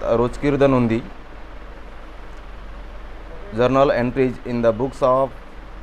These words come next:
vendor company. अ, बघतो आपण की संमिश्रणामध्ये आणि संविलियनामध्ये क्रेता कंपनी आणि विक्रेता कंपनी यामध्ये व्यवसाय खरेदीबाबत करार होत असतो आणि त्यानुसार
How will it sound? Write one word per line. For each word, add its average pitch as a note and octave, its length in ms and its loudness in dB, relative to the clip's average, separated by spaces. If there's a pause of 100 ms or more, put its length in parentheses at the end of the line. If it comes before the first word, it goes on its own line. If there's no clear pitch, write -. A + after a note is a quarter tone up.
(720)
vendor B2 360 6
company. G2 340 -2 (1600)
अ, A2+ 180 -4
बघतो A#2 260 -2
आपण C#3 280 -4
की C#3 140 -6
संमिश्रणामध्ये C3+ 800 -2
आणि C3 240 -2
संविलियनामध्ये A2+ 760 -2 (1000)
क्रेता B2+ 260 2
कंपनी D#3 300 -4
आणि D3+ 160 -2
विक्रेता A#2 320 -2
कंपनी A#2 480 0 (760)
यामध्ये C3 380 0
व्यवसाय B2 360 0
खरेदीबाबत C3 840 -2 (100)
करार B2+ 200 6
होत B2+ 160 0
असतो F#2+ 240 -4 (1160)
आणि A#2+ 180 -4
त्यानुसार D3+ 600 0